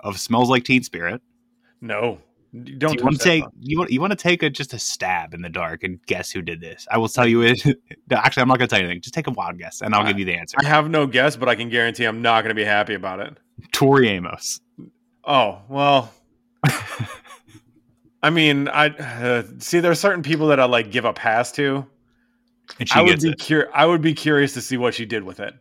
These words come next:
Speaker 1: Okay. Yeah, that's, so that is Buzz Ballads Volume One.
Speaker 2: Because,
Speaker 1: There's a
Speaker 2: because
Speaker 1: whole
Speaker 2: I know
Speaker 1: Volume
Speaker 2: she would
Speaker 1: Two.
Speaker 2: do it, she would do it different. She wouldn't try to do Nirvana. She'd try to do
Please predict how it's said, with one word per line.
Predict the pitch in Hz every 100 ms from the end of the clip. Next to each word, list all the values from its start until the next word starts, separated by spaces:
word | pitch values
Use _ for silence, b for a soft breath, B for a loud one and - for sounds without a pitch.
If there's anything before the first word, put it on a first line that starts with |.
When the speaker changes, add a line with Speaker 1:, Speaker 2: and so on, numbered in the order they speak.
| _ _ _ _ _ -
Speaker 1:
Okay. | 98 - 85 - _ _ _ _ _
Yeah, | 131 135 107
that's, | 143 - 107 -
so | 143
that | 139 185
is | 127
Buzz | 139 127
Ballads | 123 120 104 92
Volume | 104 92 92
One. | 92 -
Speaker 2:
Because, | - 120
Speaker 1:
There's |
a | 117
Speaker 2:
because | 160 160
Speaker 1:
whole | 151
Speaker 2:
I |
know | -
Speaker 1:
Volume | 113 110
Speaker 2:
she |
would | 170
Speaker 1:
Two. | 143
Speaker 2:
do | 147
it, | 139 -
she | -
would | 202 156
do | 151
it | 110
different. | 123 101 95 - -
She | 147
wouldn't | 143 139 -
try | 131 120 113
to | 107 98 _ _ _ _ 131
do | 113 120
Nirvana. | 113 113 110 107
She'd | 120 107
try | 123 110
to | 104
do | 110 104 101